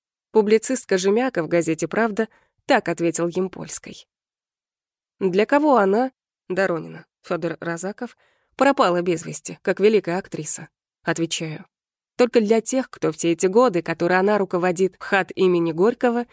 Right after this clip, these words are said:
не смотрел ее на сцене этого театра. Или, если смотрел, то, как говорится, в упор не видел". Васа Железнова вовсе не единственный выдающийся образ,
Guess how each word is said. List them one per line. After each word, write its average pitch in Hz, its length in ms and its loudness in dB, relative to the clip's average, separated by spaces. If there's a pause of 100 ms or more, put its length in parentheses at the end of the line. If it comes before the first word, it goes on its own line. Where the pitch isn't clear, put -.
(200)
не 269 120 -4
смотрел 214 420 2
ее 170 160 2
на 175 100 0
сцене 202 420 -2
этого 165 380 -8
театра. 160 520 -10 (840)
Или, 240 200 6
если 254 280 0
смотрел, 233 480 2
то, 247 200 0
как 190 200 2
говорится, 175 680 0 (260)
в 208 100 2
упор 185 320 4
не 185 160 2
видел". 165 360 -12 (400)
Васа 220 360 2
Железнова 208 560 2
вовсе 190 320 0
не 202 200 4
единственный 185 500 2
выдающийся 165 720 -2
образ, 185 400 -4